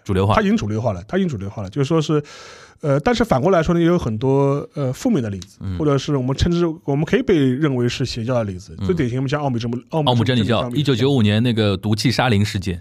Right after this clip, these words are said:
Speaker 2: 其实奥姆真理教当时八月三号也提出来过，我们也要，
Speaker 1: 也要学公民党吗？
Speaker 2: 我们也要王佛合一的，<laughs> 就是我们也要就说是搞成那个，
Speaker 1: 嗯。
Speaker 2: 就说是要介入政治，要改造，
Speaker 1: 嗯。
Speaker 2: 改造国家。
Speaker 1: 嗯。
Speaker 2: 当时他发动了这些相关的一些恐怖袭击嘛，其实背后也有这种政治意图的嘛。
Speaker 1: 对，对，对。
Speaker 2: 虽然我们认为是很，很疯狂的一个事情。
Speaker 1: 对，对，对。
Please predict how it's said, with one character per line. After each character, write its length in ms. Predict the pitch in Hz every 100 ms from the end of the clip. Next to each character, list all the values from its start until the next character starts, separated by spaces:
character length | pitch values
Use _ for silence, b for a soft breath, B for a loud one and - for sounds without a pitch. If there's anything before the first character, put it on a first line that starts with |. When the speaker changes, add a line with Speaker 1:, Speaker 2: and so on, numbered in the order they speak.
| -
Speaker 2:
其 140 | - 226
实 80 |
奥 100 | 285
姆 100 | 269
真 120 | 214 262
理 60 |
教 160 | 240 214
当 140 | 247
时 120 | -
八 120 | 196 220
月 60 |
三 140 | 233 233
号 100 | 196
也 120 | 135
提 140 | 123
出 120 | 170 226
来 140 | 196
过， 120 | 160
我 220 | 151 139
们 140 | 135 175
也 80 | 151
要， 260 | 165 165 -
Speaker 1:
也 80 | 147
要 100 | 196
学 160 | 143
公 160 | 143 160
民 100 | 156
党 160 | 120
吗？ 120 | 98 104
Speaker 2:
我 80 | 175
们 100 | 220
也 60 | 247
要 80 | 202
王 180 | 165
佛 160 | 175 170
合 140 | -
一 20 | 135
的， 180 | 143 131
<laughs> 20 |
就 80 | 190
是 100 | 214
我 140 | 185
们 100 | 254
也 80 | 226
要 160 | 170
就 140 | 202 180
说 160 | 196
是 200 | 175 190 180
搞 180 | -
成 160 | 139 151
那 100 | 185
个， 120 | 165
Speaker 1:
嗯。 40 | -
Speaker 2:
就 100 | 165
说 180 | 175
是 320 | 165 175 160 156 B B
要 100 | 190
介 120 | 165
入 120 | 185 180
政 180 | 196
治， 140 | 151 143
要 100 | 175
改 140 | -
造， 80 | 123
Speaker 1:
嗯。 40 | 156
Speaker 2:
改 120 | 147
造 120 | 170
国 160 | 147 143
家。 260 | 147 147 156
Speaker 1:
嗯。 320 | 113 95 87
Speaker 2:
当 140 | - 247
时 140 | 208
他 180 | - 202
发 140 | 208
动 100 | 202
了 60 | 196
这 180 | 185 180
些 280 | 160 190 180
相 180 | 185
关 100 | 185
的 60 | 190
一 20 |
些 60 | 190
恐 180 | 131 135
怖 60 |
袭 120 | 151
击 100 | 139
嘛， 80 | 160
其 60 | 139
实 80 | 170
背 140 | 185
后 140 | 180
也 80 | 147
有 120 | 175
这 100 | 143
种 280 | 127 110 104
政 120 | - 160
治 100 | 160
意 80 |
图 160 | 185 117
的 80 | 98
嘛。 60 | 82
Speaker 1:
对， 180 | 92 87
对， 100 | 87
对。 40 |
Speaker 2:
虽 140 | 80 254
然 300 | 226 208 208
我 80 | 165
们 120 | 185
认 100 | 190
为 100 | 175
是 100 | 170
很， 100 | 135
很 260 | - 131
疯 160 | 117 254
狂 180 | 240 135
的 100 | 127
一 40 |
个 100 | 120
事 120 | 110
情。 180 | 117 85
Speaker 1:
对， 100 | 98
对， 140 | 87 82
对。 160 | 76